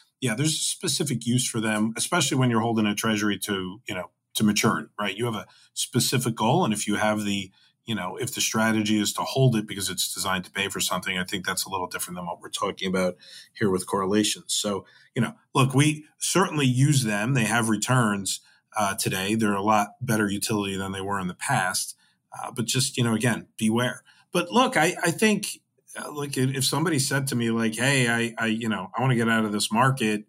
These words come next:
I wanna, you know, cash in my hedges and I'm ready to kinda, you know, sit on the sideline." If I couldn't talk them out of that,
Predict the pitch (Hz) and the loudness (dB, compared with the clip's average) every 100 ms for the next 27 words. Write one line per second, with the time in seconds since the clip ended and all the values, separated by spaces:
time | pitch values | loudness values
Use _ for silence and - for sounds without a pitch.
0 | 113 110 107 101 - _ _ _ 110 101 | -2 0 0 -2 -4 _ _ _ -6 -4
1 | 95 - 113 110 117 113 107 98 120 120 | -6 -2 0 2 2 4 2 2 0 2
2 | 117 107 110 104 101 107 104 98 - 104 | 4 2 2 0 0 0 0 -4 -4 -6
3 | 98 92 _ - - - 107 95 - 113 | -6 -10 _ -20 -18 -8 -6 -2 0 0
4 | 104 98 123 131 110 95 104 104 107 - | 0 0 4 4 4 0 -4 -6 -4 0
5 | 110 104 117 110 110 104 113 156 135 92 | 2 2 0 -4 -2 0 2 2 0 -2
6 | 82 107 | -6 -8